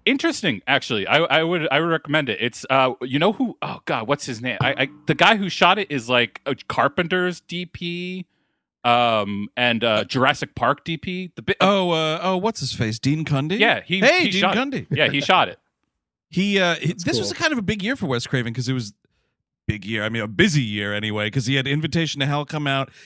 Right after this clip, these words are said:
Speaker 2: Hills Have Eyes Part Two came out in eighty-four, and this came out in eighty-four, and then eighty-six is Deadly Friend.
Speaker 3: That's
Speaker 2: Um,
Speaker 3: crazy. So he's directing all three of those movies that all premiere in the same year?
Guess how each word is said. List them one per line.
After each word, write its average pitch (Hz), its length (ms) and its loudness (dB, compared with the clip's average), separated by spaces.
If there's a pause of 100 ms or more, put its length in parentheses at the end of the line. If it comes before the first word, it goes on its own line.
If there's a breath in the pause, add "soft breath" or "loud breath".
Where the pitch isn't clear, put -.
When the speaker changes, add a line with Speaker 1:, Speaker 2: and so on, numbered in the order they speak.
(120)
Speaker 2:
Hills 170 260 0
Have 175 120 2
Eyes 156 220 2
Part 139 220 -2
Two 185 260 -2
came 190 220 -2
out 180 120 0
in 165 80 -8
eighty-four, 160 640 -2
and 175 260 0
this 202 180 -4
came 123 200 -8
out 90 140 -8
in 82 60 -14
eighty-four, 90 680 -8 (460 soft breath)
and 131 180 0
then 135 240 2
eighty-six 175 1800 -2
is 131 320 -6
Deadly 104 380 -6
Friend. - 500 -10 (1080 loud breath)
Speaker 3:
That's 160 220 -6
Speaker 2:
Um, 190 140 -2
Speaker 3:
crazy. 175 340 2
So 170 220 -2
he's 139 160 0
directing 139 440 0
all 127 220 0
three 143 220 2
of 131 60 4
those 127 160 2
movies 120 280 0
that 117 140 -4
all 120 260 -2
premiere 120 420 0
in 110 100 -2
the 110 60 -6
same 113 380 -4
year? 113 300 -2